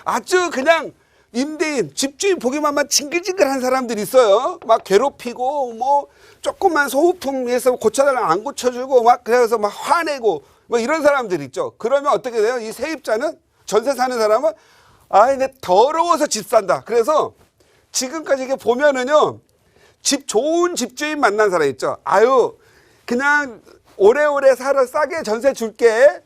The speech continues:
싸게 임대료 줄게." 해가지고 십 년, 이십 년 사는 사람들 있죠. 집 좋은 집주인 만난 사람들은 대부분 못 살아요.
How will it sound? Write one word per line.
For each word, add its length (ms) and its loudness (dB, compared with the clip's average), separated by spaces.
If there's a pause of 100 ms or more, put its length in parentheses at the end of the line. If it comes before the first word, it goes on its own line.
(260)
싸게 340 0
임대료 400 0
줄게." 460 2
해가지고 560 2
십 220 -6
년, 240 0
이십 260 0
년 120 0
사는 200 2
사람들 420 -4
있죠. 300 -6 (360)
집 240 -2
좋은 480 2
집주인 500 -6
만난 380 0
사람들은 760 0 (480)
대부분 540 0
못 180 4
살아요. 460 -2